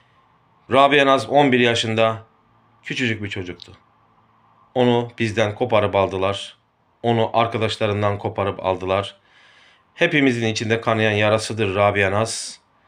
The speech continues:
Bir nebze olsun içimizde bir ferahlığı olacak olan adaletini istiyoruz.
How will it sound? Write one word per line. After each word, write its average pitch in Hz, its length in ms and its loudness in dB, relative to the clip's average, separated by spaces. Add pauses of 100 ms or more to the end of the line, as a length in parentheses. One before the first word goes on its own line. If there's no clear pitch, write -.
(400)
Bir 190 120 2
nebze 131 280 2
olsun 110 460 0 (680)
içimizde 131 540 0
bir - 480 -2 (280)
ferahlığı 143 380 2
olacak 123 340 2
olan 107 340 2 (100)
adaletini 127 540 2
istiyoruz. - 720 -8